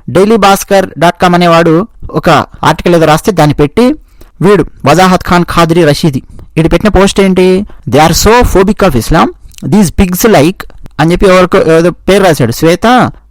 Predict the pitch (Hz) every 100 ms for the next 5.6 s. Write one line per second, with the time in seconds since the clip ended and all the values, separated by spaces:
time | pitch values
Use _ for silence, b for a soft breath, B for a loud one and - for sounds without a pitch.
0 | - 156 151 160 156 170 156 151 135 -
1 | - b b b - 170 233 190 160 214
2 | 196 185 196 214 185 143 175 185 196 220
3 | 185 147 185 208 - 165 180 - 180 139
4 | 160 147 180 208 190 165 170 165 123 151
5 | 170 175 185 160 170